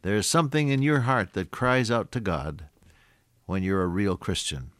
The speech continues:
"Thou art therefore no more a servant, but a son, and if a son, then an heir of God through Christ." I was reading to you from Galatians chapter four there.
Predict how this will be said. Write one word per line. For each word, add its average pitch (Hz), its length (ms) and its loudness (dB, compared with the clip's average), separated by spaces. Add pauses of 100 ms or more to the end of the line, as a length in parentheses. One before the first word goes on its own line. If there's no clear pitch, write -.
(1080)
"Thou 95 140 0
art 104 220 0
therefore 104 400 2
no 113 200 2
more 113 320 2
a 104 60 2
servant, 202 540 4
but 208 120 2
a 208 60 2
son, 190 480 2
and 101 140 0
if 107 100 0
a 107 80 0
son, 160 320 2
then 147 180 2
an 123 200 0
heir 170 680 4
of 151 360 -4
God 139 400 0
through 147 200 0
Christ." 139 500 0
I 85 80 -4
was 87 180 -6
reading 110 280 -2
to 104 100 -8
you 90 100 -2
from 87 240 -8
Galatians 95 480 -4
chapter 87 380 -6
four 85 320 -8
there. 53 240 -16